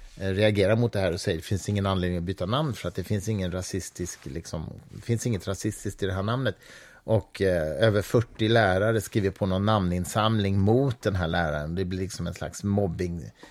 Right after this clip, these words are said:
mobbing-situation. Hon skriver en debattartikel i D N som säger att det här, men vi behöver inte byta namn för det finns ingen rasism i det här.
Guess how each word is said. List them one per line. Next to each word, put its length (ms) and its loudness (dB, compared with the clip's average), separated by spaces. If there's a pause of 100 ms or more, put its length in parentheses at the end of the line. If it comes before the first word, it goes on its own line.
(200)
mobbing-situation. 1040 -2
Hon 120 2
skriver 300 0
en 100 2
debattartikel 680 -2
i 40 0
D 240 2
N 140 0
som 200 -6 (120)
säger 280 0
att 140 -4
det 80 -4
här, 200 0
men 160 -4
vi 80 -4
behöver 300 0
inte 200 -2
byta 240 -4
namn 280 -2
för 140 -10
det 60 -6
finns 260 -6
ingen 200 -4
rasism 420 -8
i 40 -8
det 60 -8
här. 120 -10